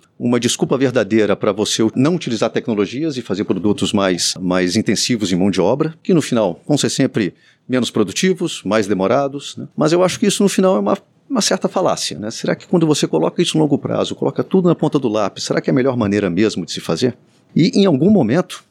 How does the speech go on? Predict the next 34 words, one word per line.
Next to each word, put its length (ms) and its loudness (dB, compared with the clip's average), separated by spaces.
o 100 -20
Brasil 300 2
vai 180 0
se 120 -4
desenvolver, 520 -2
né? 100 0
A 40 2
gente 160 0
sabe 220 0
que 100 0
hoje, 140 4
por 120 0
exemplo, 380 0
no, 240 -2
no 80 -2
Brasil, 480 0
você 180 -4
tem 400 -2
aproximadamente 600 0
vinte, 320 0
vinte 140 0
e 60 0
um 20 -6
por 160 -8
cento 180 -2
de 60 -14
todo 140 0
o 20 -6
cimento 260 -2
produzido 640 0
no 140 0
Brasil 440 2
vira 360 2
concreto 600 -4